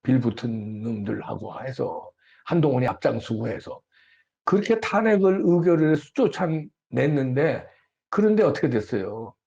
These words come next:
국민들은 윤석열을 응원하잖아요. 지지율이 치고 올라가고 지금 탄핵에서 쫓겨났는데도 윤호개인이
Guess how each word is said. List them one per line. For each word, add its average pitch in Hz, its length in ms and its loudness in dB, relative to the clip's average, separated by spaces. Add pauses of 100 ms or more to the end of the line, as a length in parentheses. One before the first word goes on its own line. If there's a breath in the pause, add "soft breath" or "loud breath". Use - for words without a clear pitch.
(220)
국민들은 180 800 4
윤석열을 156 640 4
응원하잖아요. 117 800 2
지지율이 117 500 0 (160)
치고 - 300 -4
올라가고 120 760 -2 (440 soft breath)
지금 175 500 0 (140)
탄핵에서 170 600 0
쫓겨났는데도 147 1040 0 (560)
윤호개인이 175 1000 2